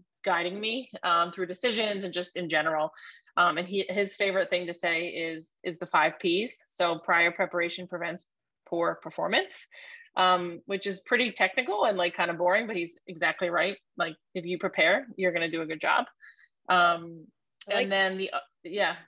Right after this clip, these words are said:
Speaker 1: but he'll always be like, if something doesn't go well, he'll look at me and he'll be like, "Five Ps." I'm like, "I know what you mean there." <laughs> Um,
Speaker 2: Right. <laughs>
Speaker 1: and then, yeah, thanks, Dad. I'm almost forty, but thanks for the feedback. Um, and then I think the other one that,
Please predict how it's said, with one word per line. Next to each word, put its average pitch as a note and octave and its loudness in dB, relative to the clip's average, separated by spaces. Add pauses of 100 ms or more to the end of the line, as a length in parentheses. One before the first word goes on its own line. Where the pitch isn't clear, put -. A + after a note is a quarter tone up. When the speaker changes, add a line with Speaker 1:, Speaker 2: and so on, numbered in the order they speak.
(120)
Speaker 1:
but F#3 -4
he'll G3+ 0
always F#3+ 2
be F#3+ 0
like, F3 2
if F#3 -8
something F#3+ -4
doesn't F#3+ -2
go F3+ 4
well, F3+ 4
he'll F#3 2
look F3+ -4
at F#3 -6
me F3+ -6
and F3 -6
he'll E3 -8
be F3 0
like, E3+ -2 (100)
"Five D#3 0
Ps." G3+ 2 (180)
I'm E3 -20
like, D#3+ -6 (400)
"I D#3+ -18
know - -10
what - -10
you G#3+ -6
mean A3+ 4
there." G#3+ 6 (100)
<laughs> F4 6
Um, G3+ 4 (120)
Speaker 2:
Right. B3 -6 (160)
<laughs> - -16
Speaker 1:
and A3 -2
then, G#3 4
yeah, G#3 0 (120)
thanks, F#3 -8
Dad. - -6
I'm F#3+ 0
almost G3+ 0
forty, F#3+ 2
but F3 -2
thanks G3+ -4
for A3 -10
the A3 -8
feedback. - -4 (120)
Um, G3+ 2 (680)
and G#3 2
then G#3+ 6
I G#3 4
think C#4 0
the E4 4
other G3 0
one G3+ -2
that, F3 -2